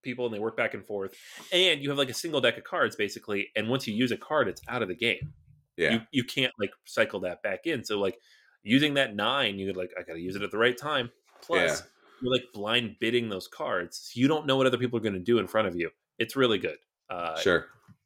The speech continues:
Speaker 1: Snowtails is fun. There's nothing wrong with it. We make fun, but it, but Flamme Rouge is a better game.
Speaker 2: All right, so Flamme Rouge moves on to the next round. All right, Anthony, what do you have next up?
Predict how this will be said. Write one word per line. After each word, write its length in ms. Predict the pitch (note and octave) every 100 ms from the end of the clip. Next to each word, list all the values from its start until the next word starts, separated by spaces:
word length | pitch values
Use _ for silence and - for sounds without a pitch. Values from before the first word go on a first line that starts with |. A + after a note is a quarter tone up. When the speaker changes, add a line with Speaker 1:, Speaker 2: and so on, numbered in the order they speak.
| _ _ -
Speaker 1:
Snowtails 360 | F#3 F#3 E3+
is 120 | D#3 A#2
fun. 360 | F2+ E2 E2+ _ _ _ _ -
There's 220 | B2+ B2
nothing 220 | C3+ G#2+
wrong 240 | F#2+ E2+ E2+
with 140 | E2
it. 100 | F2+
We 80 | G2+
make 180 | G2 F2
fun, 240 | E2+ D#2 D#2+
but 100 | F2
it, 220 | - - _ -
but 200 | - G2+
Flamme 180 | - F#2
Rouge 200 | F2 E2+
is 100 | F#2
a 20 | -
better 180 | F#2
game. 200 | - - - - _ _ - - _ - _ _ _ _ _ _ _ - - _ _ _
Speaker 2:
All 200 | - A#2+ G3+
right, 240 | C#4 -
so 360 | - D#3 B2+ A#2
Flamme 300 | - C3+ C3+
Rouge 240 | C#3 C3+ A#2+
moves 240 | C#3+ B2+
on 220 | C3 D3+
to 80 | D3
the 80 | D3+
next 220 | E3 -
round. 540 | C#3+ G#3+ F#3 G2+ E2 D#2 _ _ _ _ _ _ _ _ _ -
All 140 | A2
right, 180 | C3 A#2+
Anthony, 280 | A#2 A#2 B2+
what 80 |
do 20 | C3+
you 60 |
have 120 | C3+ C#3+
next 260 | C#3 -
up? 220 | C3+ -